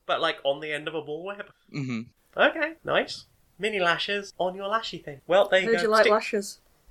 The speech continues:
Speaker 1: stick that on your character sheet somewhere.
Speaker 2: Huzzah.
Speaker 1: It's been lovely, and I look forward to more of your work. Yep.
Speaker 2: I'm excited.
Speaker 1: <laughs>
Speaker 2: I just,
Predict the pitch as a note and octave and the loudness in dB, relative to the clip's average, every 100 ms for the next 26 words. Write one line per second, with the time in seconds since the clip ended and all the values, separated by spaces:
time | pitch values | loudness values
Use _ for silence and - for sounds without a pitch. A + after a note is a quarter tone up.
0 | - - G#3 G3+ F#3 E3+ D#3+ D3 D3 - | -20 -4 -2 4 4 2 2 2 2 -4
1 | - D#3+ - F3+ F#3+ F#3 - _ - F#3+ | -10 -8 -4 -4 -2 -6 -10 _ -6 -4
2 | F#3+ A3 F#3 E3 - - - A#3 - C4 | -4 -6 -6 -12 -16 -18 -8 -6 -4 -2
3 | A#3 G3+ G3+ C4 D#3 D#3 D#3 F3 F3 F3+ | -2 -4 0 0 0 -4 0 2 2 0
4 | F3+ F#3 F#3 F#3+ F3+ F3 - F#3 F3+ F3+ | 0 -2 -4 -8 -8 -6 -6 -6 -6 -8
5 | - G#3 G3 E3 F#3 F3 F3+ E3+ - D#3+ | -8 -4 -2 -2 -4 -10 -4 -4 -4 -14
6 | - _ _ D3 C#3 - - D#3 D3 D#3 | -16 _ _ -10 -10 -10 -6 -6 -6 -10
7 | - C#3 - - C#3 D3 D3 - | -10 -14 -14 -14 -12 -10 -8 -10